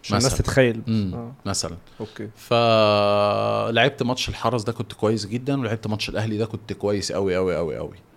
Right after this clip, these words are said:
Speaker 2: بعديها بقى إيه، لعبت برضو مع كابتن ربيع ياسين، كنت ساعتها في المنتخب برضو مع كابتن ربيع ياسين. وبعد كده، آه، جالي عرض بتاع بولندا ده.
Speaker 1: جالك عرض من بولندا؟
Speaker 2: من بولندا.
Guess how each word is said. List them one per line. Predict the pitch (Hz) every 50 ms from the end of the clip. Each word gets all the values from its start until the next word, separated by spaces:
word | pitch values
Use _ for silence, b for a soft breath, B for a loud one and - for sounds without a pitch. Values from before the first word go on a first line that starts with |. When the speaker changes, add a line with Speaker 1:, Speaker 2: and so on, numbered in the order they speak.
| b b b -
Speaker 2:
بعديها | 101 110 113 127 127
بقى | 120 120 120 120 113
إيه، | 98 110 117 113 - -
لعبت | 110 110 104 101 107 - -
برضو | 110 110 101 104 107
مع | 98 92 90 90 85 82 87
كابتن | 92 - 95 - - 98
ربيع | 95 95 104 104
ياسين، | 98 - - 113 104
كنت | - - 90 - -
ساعتها | 95 87 - 101 101 104 113
في | 101 -
المنتخب | 98 92 92 87 - 113 - 117 101
برضو | 98 107 107 104 104
مع | 98 95
كابتن | - - - 101 95
ربيع | 98 107 110
ياسين. | 113 110 - 135 151 175 - - b b b b b b b b b b b -
وبعد | 113 127 123 120 123
كده، | 120 - 135 131 143 143 - - _ b b b b b b b b b - 101
آه، | 104 104 98 95 95 95
جالي | 95 110 113 117
عرض | 110 101 110 107 104 -
بتاع | - - 101 90
بولندا | 90 - - 95 95 92 90 85 82 80
ده. | 85 80 - - - _ _ _ _ _ _ _ _ -
Speaker 1:
جالك | 120 123 120 113 - 117
عرض | 120 135 131 131
من | 123 113 110
بولندا؟ | 107 113 104 95 92 87 87 104
Speaker 2:
من | 101 95 92
بولندا. | - - 82 85 85 82 80 -